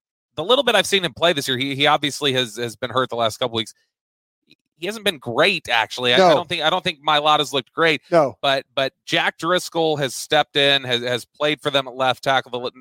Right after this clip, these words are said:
Speaker 1: the last couple weeks. It remains to be seen if Mailata's gonna be ready. If Mailata's not ready, or even if he is,
Speaker 2: I tell you what, I
Speaker 1: I think
Speaker 2: take it,
Speaker 1: Mailata and
Speaker 2: go after
Speaker 1: Driscoll are, are the s-,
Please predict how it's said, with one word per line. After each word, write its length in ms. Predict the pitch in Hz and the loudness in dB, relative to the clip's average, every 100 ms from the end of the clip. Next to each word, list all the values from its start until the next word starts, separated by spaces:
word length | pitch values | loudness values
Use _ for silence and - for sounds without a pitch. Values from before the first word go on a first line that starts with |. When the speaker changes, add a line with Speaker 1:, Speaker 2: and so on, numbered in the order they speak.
| 117 - | _ -2
Speaker 1:
the 260 | 123 117 110 | 0 0 0
last 260 | 117 110 | 0 -2
couple 180 | - 107 | -6 -6
weeks. 260 | 113 101 - | -6 -6 -10
It 80 | |
remains 320 | 120 120 131 - | -10 -8 -10 -10
to 60 | |
be 80 | 123 | -10
seen 160 | 131 117 | -4 -4
if 80 | |
Mailata's 360 | - 113 113 110 | -2 2 2 0
gonna 120 | 117 | -4
be 80 | 113 | 0
ready. 180 | 113 110 - - | 0 0 -8 -8
If 100 | 139 | -6
Mailata's 540 | 143 151 160 196 190 135 | 2 4 6 4 2 2
not 260 | 143 147 | 2 4
ready, 220 | 127 113 | 2 0
or 160 | 107 190 | 2 0
even 140 | 220 | 2
if 100 | 214 | -2
he 160 | - 143 | 0 0
is, 240 | 113 90 - | 0 -2 0
Speaker 2:
I 100 | 190 | 2
tell 160 | - 220 | 6 6
you 80 | |
what, 180 | 175 156 | 6 4
I 60 | 151 | 2
Speaker 1:
I 20 | |
think 180 | 196 175 | 2 4
Speaker 2:
take 60 | |
it, 0 | |
Speaker 1:
Mailata 400 | 185 180 165 170 185 | 2 2 4 4 6
and 60 | |
Speaker 2:
go 140 | 175 170 | 6 6
after 200 | 160 165 | 6 2
Speaker 1:
Driscoll 420 | - 165 147 - | -2 -2 -2 0
are, 220 | 143 143 | 4 4
are 180 | 127 143 | 4 2
the 140 | 135 135 | 2 -6
s-, 160 | - | -6